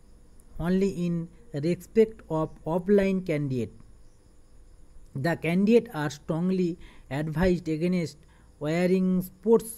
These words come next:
shoe and snacks, high heeled footwear, any other kind of shoes of they will refuse enter into the ven-, venue of examination।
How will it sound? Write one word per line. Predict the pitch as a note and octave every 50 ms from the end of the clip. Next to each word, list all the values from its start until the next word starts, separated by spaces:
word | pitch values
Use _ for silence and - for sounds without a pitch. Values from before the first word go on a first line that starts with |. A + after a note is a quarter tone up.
| - -
shoe | - F3 D#3+ E3 F3+ - - - - - - - -
and | D3 D3 D3+ D#3+ D3+
snacks, | - - - G3 G#3 G3+ F#3+ - - - - - - - - -
high | D#3 F3 F#3 F#3+ G3 F#3+ F#3 F#3 - - - - - - - - - - -
heeled | F#3 G3+ G3 F#3+ F3+ E3 - - - - - - - - - - - - - - - - - - - - - - - - - - - - - - - -
footwear, | - A3 - G3+ G3 F3+ F#3 F#3+ F3+ F3 F3+ F3 - - - - - - - - - -
any | E3 F3 F#3 G3+ G#3+ A3 A3 G#3+ G#3 G3+ G3+ - - - - - - - - - -
other | C#3 D3 E3+ E3 G3 F#3+ F#3 F3+
kind | F#3 - D#3 D#3 E3 F3+ F#3 F#3+ G3 F#3+ F3+ - - - -
of | D#3 D#3+ D#3 - - - -
shoes | - G3+ G#3 G3 - - - - - -
of | D#3+ D#3+ E3 D3+ C#3+ C3+ C#3
they | D#3 E3+ F3+ F#3+ F#3 F#3 E3 E3
will | E3+ E3+ E3+ E3+ F3+ - - - - - - -
refuse | D3+ D3 D#3 F#3+ F#3+ F#3 - A#3+ A3 G3 F#3 - - - - - - - - - - -
enter | D#3+ F3 F#3 F3+ F#3 G3+ F#3
into | F#3 D3 E3+ F3+ F3 E3+ F3 F#3 F3
the | D#3+ F3+ E3+ D#3+
ven-, | D3 C3 C#3 D3+ D#3+ E3+ E3+ E3+ E3 - - - -
venue | C3 B2+ C3 C#3 D#3 F3 F#3+ G3+ G3+
of | F3 E3 D#3+ D#3 D3+ E3
examination। | E3+ D#3+ D3 D#3+ E3 D#3+ D#3+ D#3 D3 C#3 C#3+ C3 A2